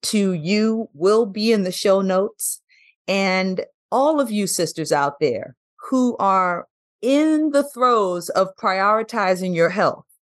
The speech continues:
today's episode is about communicating what matters most for your self-care. And really, this has been an excellent, awesome conversation. I thank you so much, Brenda, for joining me today.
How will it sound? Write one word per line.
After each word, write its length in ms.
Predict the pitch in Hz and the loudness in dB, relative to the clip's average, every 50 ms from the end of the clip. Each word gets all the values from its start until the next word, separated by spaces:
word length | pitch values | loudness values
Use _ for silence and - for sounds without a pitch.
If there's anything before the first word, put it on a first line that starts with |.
| _ _ _ _ _ - | _ _ _ _ _ -6
today's 460 | 247 208 190 262 302 359 349 - - | -4 0 2 2 4 2 0 -2 0
episode 640 | - 202 196 196 196 - - 190 175 170 160 160 160 - _ - | 0 -2 0 -2 -4 -4 0 2 2 4 4 2 2 0 _ -2
is 240 | 180 180 180 175 202 | 0 0 0 -2 -2
about 420 | 170 180 180 170 165 160 156 - _ _ _ _ - | -2 0 2 2 2 0 0 -4 _ _ _ _ -16
communicating 880 | - - 214 220 240 262 277 269 269 - 185 160 156 151 156 160 156 151 | -8 -4 0 2 2 4 2 0 0 0 2 2 2 2 0 -4 -2 0
what 200 | 170 170 - 170 | 0 0 0 0
matters 440 | 175 175 170 180 185 185 190 180 | -2 -2 0 0 0 0 0 -2
most 540 | 175 160 143 135 139 160 - - - _ - _ _ _ _ - | -2 -2 -2 -2 -4 -6 -10 -12 -14 _ -20 _ _ _ _ -8
for 140 | - 180 | -4 -4
your 260 | 175 160 160 165 170 175 | -2 2 4 4 4 4
self-care. 720 | - - 175 147 147 143 - - - 143 - - - _ _ _ _ _ _ - | 2 0 2 0 0 -2 -6 -8 -6 -6 -6 -6 -12 _ _ _ _ _ _ -8
And 280 | 175 180 185 180 180 175 | -4 -4 -4 -4 -2 0
really, 540 | 214 220 220 214 214 214 208 208 208 208 _ _ _ _ _ | 2 2 4 4 4 2 2 0 -2 -6 _ _ _ _ _
this 300 | 156 160 202 247 240 240 | -10 0 0 0 0 0
has 160 | 226 208 190 | -4 -6 -4
been 320 | 160 180 175 170 160 160 | 0 0 0 0 0 -4
an 240 | - - 156 151 - _ _ _ - | -4 -6 -6 -6 -6 _ _ _ -2
excellent, 720 | 190 208 208 - - - 226 208 202 196 196 185 - - _ _ _ _ _ _ - | -2 -2 -2 -4 -12 -6 -2 0 0 2 0 -2 -4 -8 _ _ _ _ _ _ -4
awesome 460 | 175 180 190 196 - - 214 196 196 - | 0 0 0 0 -2 -6 -6 -6 -6 -6
conversation. 1200 | - 202 170 170 170 175 175 - - 196 185 180 185 - - - - 190 185 180 185 185 196 _ _ _ _ _ _ - | -4 -2 -2 -2 -2 -4 -6 -2 0 2 2 2 0 -4 -10 -12 -8 -6 -6 -6 -6 -8 -10 _ _ _ _ _ _ -4
I 140 | 156 160 170 | -4 -4 -4
thank 380 | 165 - - 196 185 190 190 - | -4 -6 -6 -4 -4 -4 -6 -8
you 120 | 185 185 | -8 -6
so 320 | 180 - - - 190 185 185 | -4 -2 2 2 2 2 4
much, 280 | 180 170 170 - - - | 2 0 0 -2 -6 0
Brenda, 420 | 165 175 170 175 165 170 170 170 | 0 0 0 2 2 2 2 2
for 240 | 170 - - 156 147 | 0 0 0 0 0
joining 640 | 139 135 170 180 180 180 190 196 185 185 185 180 | 0 0 0 2 2 2 2 2 0 0 0 -2
me 220 | 180 180 175 180 170 | -2 -2 -2 -4 -6
today. 720 | - - 185 160 160 175 170 170 165 170 165 165 170 | -2 -2 -2 0 2 2 2 4 4 2 2 2 0